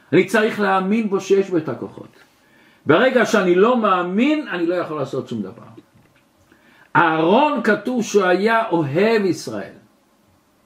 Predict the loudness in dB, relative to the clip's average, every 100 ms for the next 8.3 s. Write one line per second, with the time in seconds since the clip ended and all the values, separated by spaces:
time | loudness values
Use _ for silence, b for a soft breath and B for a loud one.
0 | _ _ b b b b b -2 0 2
1 | 4 4 2 -2 -4 -6 -4 -4 0 0
2 | 0 -6 -4 -4 -4 -2 -2 -2 -4 -10
3 | b b b b b -8 2 4 4 2
4 | 0 0 0 0 0 0 2 2 2 -2
5 | -2 -2 0 2 2 0 -4 -6 -6 -4
6 | -2 -2 -2 -2 -2 -2 -2 -2 0 2
7 | 4 4 2 -2 -6 -6 -6 -2 -2 -2
8 | -4 -12 -20